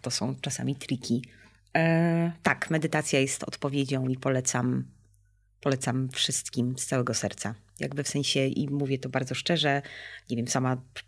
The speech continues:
praktykuję, e, tę, tę, tę formę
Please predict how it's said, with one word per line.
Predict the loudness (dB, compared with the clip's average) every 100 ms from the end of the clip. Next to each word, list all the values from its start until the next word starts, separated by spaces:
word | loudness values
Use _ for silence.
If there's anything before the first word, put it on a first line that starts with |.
| -2
praktykuję, | -2 0 -2 0 2 4 4 0 -6 -4
e, | -2 0 0 -4 -6
tę, | -6
tę, | -4 -2
tę | -2
formę | 0 0 2 2 0